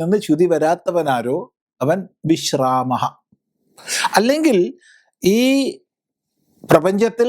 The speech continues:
സംസാര ക്ലേശങ്ങളാൽ പൊറുതിമുട്ടിയ സകലർക്കും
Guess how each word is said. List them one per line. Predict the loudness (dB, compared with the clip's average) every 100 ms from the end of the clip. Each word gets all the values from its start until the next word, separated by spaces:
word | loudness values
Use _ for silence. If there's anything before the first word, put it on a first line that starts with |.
| 0 -4
സംസാര | -2 0 2 2 -2 -2
ക്ലേശങ്ങളാൽ | 0 0 -2 0 0 0 -2 -8 -16 _ -2
പൊറുതിമുട്ടിയ | 0 2 0 0 0 0 -2 0 -2
സകലർക്കും | 0 0 0 -6